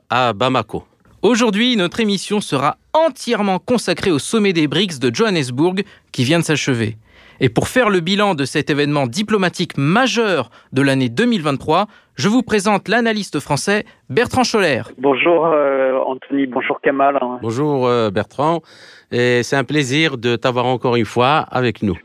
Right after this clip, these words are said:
Speaker 3: Partagé, plaisir partagé.
Speaker 2: Alors tout de suite,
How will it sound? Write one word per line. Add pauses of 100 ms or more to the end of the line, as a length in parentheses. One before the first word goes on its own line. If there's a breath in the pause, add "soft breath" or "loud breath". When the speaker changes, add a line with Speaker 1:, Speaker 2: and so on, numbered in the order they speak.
Speaker 3:
Partagé, (460)
plaisir
partagé. (280)
Speaker 2:
Alors
tout
de
suite,